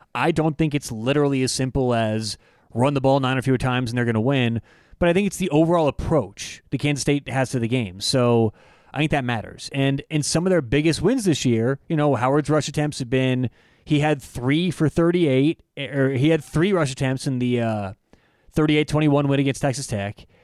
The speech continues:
He had four rush attempts in the forty-one three win at Texas, at, uh, T C U. So I think that's really important. But, uh, is it a good matchup? Because Texas ranks sixth in F E I total defense.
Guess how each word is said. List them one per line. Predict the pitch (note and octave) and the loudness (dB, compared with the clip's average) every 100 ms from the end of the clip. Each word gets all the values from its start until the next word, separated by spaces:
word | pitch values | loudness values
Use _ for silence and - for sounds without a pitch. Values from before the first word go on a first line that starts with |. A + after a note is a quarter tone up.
| _ - | _ -2
He | D3 | 0
had | D3 D#3 | 2 0
four | - D3+ F3 | 2 2 4
rush | C3+ - | 2 0
attempts | - A2 B2 - | -2 -4 -4 -4
in | |
the | C3 B2+ | -2 -2
forty-one | D3 D#3 D3+ C3+ C#3+ C#3 | 0 0 2 2 0 -2
three | - D#3 D3 | -2 2 2
win | B2 | 0
at | A2+ | -4
Texas, | A#2+ G#2+ A#2+ C#3+ | -8 -10 -10 -4
at, | B2+ B2 | -2 -2
uh, | A2 | -4
T | C3+ | -6
C | A#2+ A#2+ | -6 -4
U. | B2 A#2+ G#2 | 0 0 0
So | - G#2+ G2+ G2 _ - _ - | -4 -4 -4 -6 _ -20 _ -6
I | C3+ E3+ | -2 0
think | G#3 G3 | 2 0
that's | D#3 D3 | 0 0
really | C3+ | 0
important. | B2+ - A#2 A2 G2 G#2+ | 0 -2 -2 -4 -8 0
But, | G#2+ G#2+ A#2 | 0 0 -2
uh, | G2+ F#2+ G2 _ _ _ _ _ _ - | -2 -4 -10 _ _ _ _ _ _ -2
is | D#3 | 0
it | F#3 | 2
a | |
good | F3+ D#3 | 2 2
matchup? | F#3+ A3 B2+ F#2 - | 0 0 -2 -4 -6
Because | C3+ C#3+ | -2 -2
Texas | - G3 A3+ B2+ A#2 C#3+ - - _ _ | 0 -2 -2 -4 -4 -6 -10 -12 _ _
ranks | C#3+ D3+ - | 0 0 0
sixth | - A3 A#3+ F3+ - - | 0 0 0 -2 -8 -8
in | E3 D#3 | -4 -2
F | D#3 | -2
E | D#3 C#3+ | -2 0
I | C3+ C3 | -2 -4
total | - C3+ A#2 | -2 0 0
defense. | G2 E3+ F#3 F#3+ F3+ F#3 F3+ - | -2 -2 -2 -2 -2 -2 -4 -6